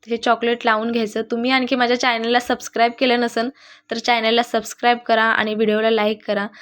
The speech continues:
आणि तुम्ही माझा हा व्हिडिओ नक्की शेअर करा, ज्यांच्या घरात लहान बाळ आहेत ना, त्यांना नक्की शेअर करा हा व्हिडिओ. तर बघा, आणि तुम्हाला जर माझ्याकडून एखादा पदार्थ शिकायचा असेल, तर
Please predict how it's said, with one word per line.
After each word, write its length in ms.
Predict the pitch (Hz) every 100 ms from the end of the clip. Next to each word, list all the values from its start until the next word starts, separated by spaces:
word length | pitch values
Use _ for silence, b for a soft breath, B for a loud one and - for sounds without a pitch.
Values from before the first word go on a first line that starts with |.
| B B -
आणि 140 | 220 220
तुम्ही 200 | 247 254
माझा 260 | 254 254
हा 160 | 247 247
व्हिडिओ 340 | 233 233 240
नक्की 580 | 240 233 _ _ - 285
शेअर 320 | 277 277 247
करा, 280 | 262 247 240
ज्यांच्या 320 | 240 233 220
घरात 260 | 226 233 226
लहान 300 | 233 220 233
बाळ 180 | 240 233
आहेत 120 | 220
ना, 120 | 220
त्यांना 280 | 220 220 220
नक्की 300 | 226 214 240
शेअर 260 | 247 254 220
करा 240 | 220 214
हा 120 | 214
व्हिडिओ. 300 | 202 202 208 233 - b b b b b b b b _ _ _ _ _ _
तर 120 | 202 208
बघा, 340 | 208 202 214 247 _ -
आणि 160 | 220 233
तुम्हाला 320 | 262 247 262 294
जर 120 | 311
माझ्याकडून 380 | 294 269 254 254
एखादा 300 | 247 233 233
पदार्थ 400 | 233 226 220 226
शिकायचा 420 | 226 220 208 202
असेल, 260 | 202 202
तर 60 | 196